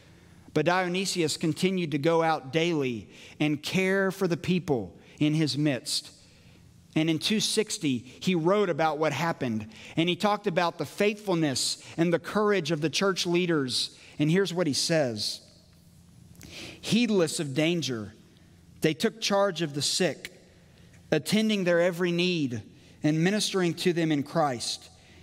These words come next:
And with them departed this life, serenely happy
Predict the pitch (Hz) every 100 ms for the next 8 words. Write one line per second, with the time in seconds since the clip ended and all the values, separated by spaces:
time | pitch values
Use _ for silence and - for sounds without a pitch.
0 | - - 156 160 156 196 160 160 147 143
1 | - - 196 175 127 160 - 151 156 135
2 | 107 - - - - - - - 170 151
3 | 175 202 190 190 143 160 - 110